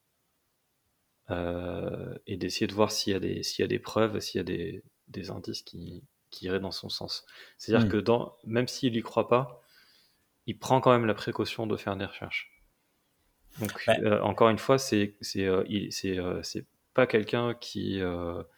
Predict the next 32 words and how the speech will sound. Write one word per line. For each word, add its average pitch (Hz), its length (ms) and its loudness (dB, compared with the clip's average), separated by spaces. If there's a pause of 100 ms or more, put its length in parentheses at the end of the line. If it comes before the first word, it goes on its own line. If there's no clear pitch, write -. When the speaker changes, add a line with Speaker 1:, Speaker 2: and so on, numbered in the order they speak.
(480)
Speaker 1:
qui - 100 -6
est 101 40 -2
motivé 101 440 0
uniquement 117 480 0
par 104 160 -6
son 95 180 -6
instinct, 110 460 -6
mais 101 80 -6
c'est - 180 -6
aussi - 320 -4
quelqu'un 107 460 -4 (800)
qui, 98 400 -2
euh, 87 680 2 (140)
qui, - 480 -10
euh, - 160 -4
qui - 120 -2
attache 107 220 2
de 98 80 -2
l'importance 101 560 -2
à 95 40 0
la 90 120 -2
matérialité 92 800 -4
et 87 60 -4
donc 87 240 -12
aux 98 40 -4
preuves. 92 360 -8 (2500)
Speaker 2:
Le 104 140 2
doute, 120 340 -2
euh, - 240 0 (480)
le 107 60 -4
doute 98 320 0
sceptique, - 500 0